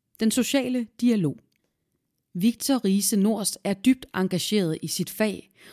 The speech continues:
og her mod afslutningen af bacheloren er målet både en kandidat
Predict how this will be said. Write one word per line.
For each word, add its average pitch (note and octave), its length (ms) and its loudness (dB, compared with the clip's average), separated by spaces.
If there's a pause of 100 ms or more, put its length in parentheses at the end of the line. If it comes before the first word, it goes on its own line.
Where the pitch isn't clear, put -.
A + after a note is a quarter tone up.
(180)
og F3 80 -2
her F#3 200 0
mod F3 200 -2
afslutningen F3+ 840 -4
af D#3+ 80 -6
bacheloren G3 680 0 (260)
er G3+ 100 -2
målet B3+ 440 6
både E3+ 300 0
en F#3+ 220 0
kandidat G#3+ 580 -4